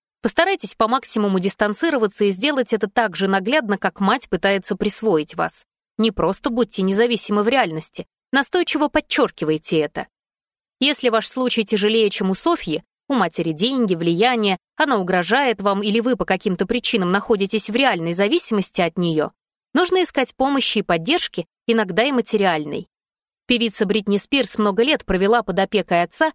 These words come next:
запрещавшего ей выходить замуж и рожать детей под предлогом ее психического нездоровья.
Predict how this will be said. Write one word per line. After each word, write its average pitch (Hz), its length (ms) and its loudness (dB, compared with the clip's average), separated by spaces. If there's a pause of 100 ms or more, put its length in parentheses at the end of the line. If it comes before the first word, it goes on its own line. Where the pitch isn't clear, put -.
(240)
запрещавшего 269 720 0
ей 185 200 2
выходить 175 460 -2
замуж 269 380 0
и 226 40 2
рожать 202 360 0
детей 180 340 0
под 226 160 -2
предлогом 214 500 0
ее 196 160 2
психического 220 680 -2
нездоровья. 254 680 0